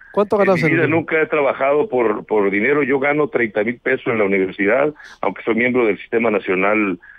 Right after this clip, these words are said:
Speaker 2: de Investigadores, lo cual me sube una, un complemento ahí. Pero, eh, eso es lo de menos. Este, no, no, no me ha, no me ha movido eso en la vida.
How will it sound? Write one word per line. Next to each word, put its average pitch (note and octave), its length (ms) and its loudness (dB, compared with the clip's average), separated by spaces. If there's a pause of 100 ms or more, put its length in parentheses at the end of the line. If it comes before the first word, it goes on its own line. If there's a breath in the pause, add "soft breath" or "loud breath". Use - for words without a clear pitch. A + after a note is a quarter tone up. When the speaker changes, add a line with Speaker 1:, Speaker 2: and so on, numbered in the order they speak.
(140 loud breath)
Speaker 2:
de F#2+ 100 -2
Investigadores, F#2+ 580 0
lo G2 120 -2
cual G#2+ 160 -2
me G#2+ 100 -2
sube A2 300 0
una, G#2 260 0
un G2 160 -4
complemento G#2 560 -2
ahí. B2+ 160 -2 (420 loud breath)
Pero, F#3 320 0
eh, F#3+ 320 0
eso G#3+ 160 -2
es G#3 60 2
lo G3+ 100 2
de D3 80 2
menos. D3+ 360 0
Este, A2 640 -2 (300 loud breath)
no, B2+ 180 0
no, D#3+ 220 2
no F3 120 2
me F#3 120 0
ha, F#3 180 0
no E3 220 0
me F#3 80 0
ha F3+ 40 2
movido D#3+ 400 2
eso C#3+ 320 0
en G#2 120 0
la F#2+ 80 2
vida. C#3+ 420 0